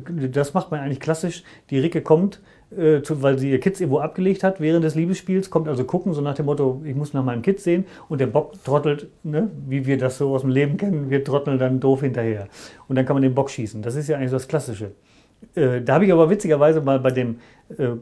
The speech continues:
Klaus Demmel auch was erlebt, da hat der, äh, alle, die ganze Arie durch und wir haben, glaub ich, auch den ganzen Nachmittag schon durchgefiebt und es ist nichts passiert.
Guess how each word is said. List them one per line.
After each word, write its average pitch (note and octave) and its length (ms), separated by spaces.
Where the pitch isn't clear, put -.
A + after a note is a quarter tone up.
Klaus B2+ 380
Demmel D#3 280
auch D#3+ 140
was E3 100
erlebt, D#3+ 360
da C3 80
hat C3+ 120
der, C3+ 240
äh, E3 180
alle, F3 220
die C#3 140
ganze E3+ 280
Arie C#3+ 300
durch E3 300
und C3 220
wir B2 80
haben, D3 160
glaub C3 160
ich, C3 80
auch C3 120
den C3 100
ganzen C3 200
Nachmittag E3+ 340
schon D#3 180
durchgefiebt D#3+ 520
und D3 80
es C3+ 120
ist C#3 120
nichts F#3+ 280
passiert. B2+ 420